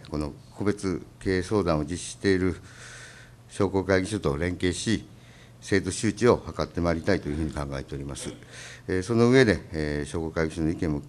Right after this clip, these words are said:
お聞きしながら、必要であれば支援制度を検討してまいりたいというふうに考えております。以上でございます。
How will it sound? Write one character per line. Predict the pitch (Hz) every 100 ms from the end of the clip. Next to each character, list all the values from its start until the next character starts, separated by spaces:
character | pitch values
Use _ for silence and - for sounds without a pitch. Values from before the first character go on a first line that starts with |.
| - - - - 76 - - - -
お |
聞 | 98 101
き | -
し | - 120
な |
が | 113
ら、 | 113 113 - -
必 | - 90
要 |
で | 82
あ | 110
れ |
ば | 90 71 -
支 | -
援 | 76
制 | 71 78
度 | 69
を | 67
検 | 73 73 73
討 |
し | -
て | 73
ま | 73
い |
り | 71
た | 82
い | 71
と | - 65
い | 67
う |
ふ | 65
う |
に | 64
考 | 60 64 62
え |
て | -
お | 64
り |
ま | 67
す。 | - - - - -
以 |
上 | 64
で | 58
ご | 60
ざ |
い | 60
ま | 58
す。 | - -